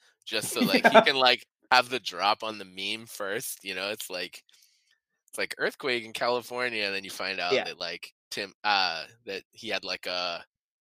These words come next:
Speaker 1: like, a boring machine under the earth, like Ocean's Thirteen, and he's, like, making the earthquake hap-, I don't know.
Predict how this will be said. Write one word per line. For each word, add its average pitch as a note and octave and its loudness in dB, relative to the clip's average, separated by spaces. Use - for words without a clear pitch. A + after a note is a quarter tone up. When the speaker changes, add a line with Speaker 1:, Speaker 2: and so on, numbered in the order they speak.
Speaker 1:
like, - -14
a F#2 -10
boring F#2+ -10
machine G2 -8
under F#2 -10
the F#2 -6
earth, F#2 -8
like F2+ -10
Ocean's F#2 -10
Thirteen, F#2+ -10
and G2+ -20
he's, G2 -14
like, G2+ -4
making F2+ -8
the F2 -10
earthquake E2 -14
hap-, E2 -8
I F2 -10
don't C2+ -10
know. A#1 -20